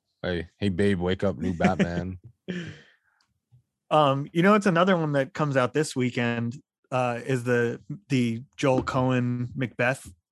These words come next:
Speaker 2: Tragedy of Macbeth with Denzel.
Speaker 1: Oh, yeah,
Speaker 2: Which
Speaker 1: that's right. Yeah.
Speaker 2: I am very excited for it because I love Macbeth, and this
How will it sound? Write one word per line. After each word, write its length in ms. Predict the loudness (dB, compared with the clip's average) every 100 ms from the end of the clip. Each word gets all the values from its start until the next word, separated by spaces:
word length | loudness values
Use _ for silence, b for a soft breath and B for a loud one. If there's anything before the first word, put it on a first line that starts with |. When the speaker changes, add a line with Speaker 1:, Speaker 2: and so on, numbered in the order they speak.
| _
Speaker 2:
Tragedy 320 | -2 -2 0 -2
of 60 |
Macbeth 580 | -2 -4 -4 -2 -2 -2
with 140 | -8 -4
Denzel. 560 | -2 0 0 0 -2 -6 _ _ 0
Speaker 1:
Oh, 100 | 2
yeah, 300 | 4 6 6
Speaker 2:
Which 60 | 6
Speaker 1:
that's 240 | 2 -2
right. 420 | 2 4 4 2 -4 _
Yeah. 320 | -2 0 0 0 2
Speaker 2:
I 560 | 6 6 6 4 -2 -8 _ 0
am 180 | 0
very 260 | 4 2 2
excited 440 | -2 -6 -6 -6 -8
for 300 | -6 -4 -6
it 100 | -10 _ _
because 280 | -8 -2 0
I 80 | 2
love 240 | 2 0
Macbeth, 500 | -2 -2 2 2 0 -4
and 340 | -4 -4 -4
this 200 | -2 -2